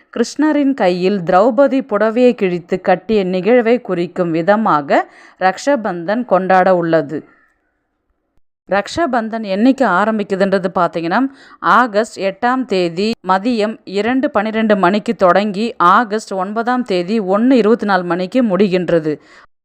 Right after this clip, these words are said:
ராக்கி கயிறு எந்த நேரத்துல கட்ட வேண்டும் பார்த்தீங்கன்னா, ஆகஸ்ட் ஒன்பதாம் தேதி அதிகாலை அஞ்சு இருபத்தி ஒரு மணிலிருந்து மதியம் ஒண்ணு இருபத்தி நாலு மணிக்குள்ளார நீங்க ராக்கி கயிறை வந்து தன்னுடைய சகோதரனுக்கு நீங்க கட்டலாம்.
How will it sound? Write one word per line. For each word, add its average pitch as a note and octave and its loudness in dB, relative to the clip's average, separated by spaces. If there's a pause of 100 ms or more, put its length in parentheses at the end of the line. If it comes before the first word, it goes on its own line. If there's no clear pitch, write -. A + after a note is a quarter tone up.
(100)
ராக்கி A#3+ 0
கயிறு B3 2
எந்த G3 -2
நேரத்துல A#3 -2
கட்ட A3+ 0
வேண்டும் G3+ -4
பார்த்தீங்கன்னா, E3+ -2 (480)
ஆகஸ்ட் A3 0
ஒன்பதாம் A3+ -4
தேதி F3+ -4 (480)
அதிகாலை G#3+ 2 (180)
அஞ்சு A#3 0
இருபத்தி B3 0
ஒரு G#3+ 0
மணிலிருந்து G3 2
மதியம் A#3+ 0
ஒண்ணு G#3+ 2
இருபத்தி B3+ 4
நாலு F#3 0
மணிக்குள்ளார F#3 0
நீங்க G#3+ -2
ராக்கி F#3+ 0
கயிறை F3+ 2
வந்து E3 0 (420)
தன்னுடைய G#3 0
சகோதரனுக்கு G3 -4
நீங்க G3 2
கட்டலாம். E3 -2